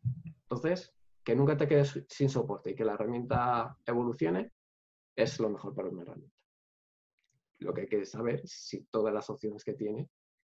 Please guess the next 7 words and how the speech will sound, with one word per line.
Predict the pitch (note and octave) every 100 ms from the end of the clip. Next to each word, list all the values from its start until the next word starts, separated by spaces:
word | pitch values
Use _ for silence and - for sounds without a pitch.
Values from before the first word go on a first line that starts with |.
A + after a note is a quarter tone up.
| _ _ -
eh, | A#2+ A2+ G2 G2 F#2+ F2+ F2+ F2+ _ _ -
las | A#2+
vas | B2 A#2
a |
querer | G#2+ -
usar, | - - _
¿no? | D#3